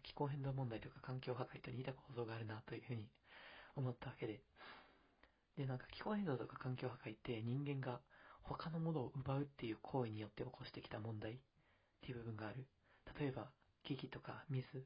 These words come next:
動物たちに尊厳を与えて、平等な関係を保つ術を長い間培ってきた先住民の土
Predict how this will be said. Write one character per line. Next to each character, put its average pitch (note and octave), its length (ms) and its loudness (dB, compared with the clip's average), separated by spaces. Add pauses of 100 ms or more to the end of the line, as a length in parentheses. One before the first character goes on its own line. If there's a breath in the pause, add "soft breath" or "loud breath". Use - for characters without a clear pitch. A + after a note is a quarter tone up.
動 C3 180 4
物 C3 200 4
た B2 120 -2
ち - 160 -2
に A#2 160 -2
尊 B2 160 4
厳 A#2+ 180 2
を A#2 60 0
与 A#2 200 -4
え A2+ 40 -4
て、 C3+ 260 -2 (560 loud breath)
平 C#3 160 6
等 C#3 120 6
な A#2+ 140 4
関 A#2+ 200 -2
係 A#2 180 -2
を A2 60 -2
保 A#2+ 280 0
つ - 300 -4 (180)
術 C3+ 220 4
を A2+ 80 0
長 A#2 240 2
い A2+ 80 0
間 A2 220 0
培 - 380 -6
っ - 40 -6
て - 160 -8
き - 80 -10
た - 80 -6 (120)
先 B2 180 2
住 B2 160 0
民 A#2 100 0
の A2 100 -2
土 - 120 -10